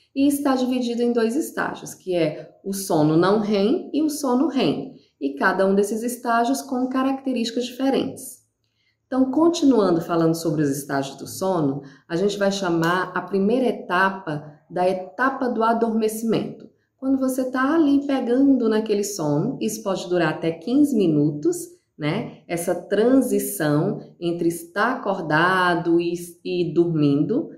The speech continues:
tá? E a, e nesse momento vai haver um relaxamento dos músculos e a respiração vai ficando mais leve.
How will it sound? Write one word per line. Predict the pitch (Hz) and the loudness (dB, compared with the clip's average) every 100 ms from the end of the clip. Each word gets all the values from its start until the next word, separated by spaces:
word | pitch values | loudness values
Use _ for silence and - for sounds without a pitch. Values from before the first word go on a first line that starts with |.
| _ _ | _ _
tá? | 147 151 190 - - _ _ | -2 -2 -2 -8 -20 _ _
E | 233 262 | -2 0
a, | 262 233 | 2 0
e | 233 | 0
nesse | 247 330 262 | 2 2 0
momento | 208 202 220 220 | 0 2 0 0
vai | 214 | 2
haver | 220 214 220 | 2 4 2
um | 220 | 0
relaxamento | 196 240 294 285 277 - 247 226 208 208 | -4 -2 0 2 0 -2 -2 0 0 -2
dos | 190 202 185 | -6 -4 -2
músculos | 175 196 208 - 233 240 - | 0 0 -2 -6 -8 -8 -4
e | 247 | -2
a | |
respiração | 247 247 240 233 226 226 233 | 0 -2 -2 -4 -4 -4 -4
vai | 233 226 | -4 -6
ficando | - - 220 220 | -8 -8 -6 -2
mais | 220 226 240 | -2 -2 0
leve. | 190 147 139 - 147 | 0 0 -2 -8 -14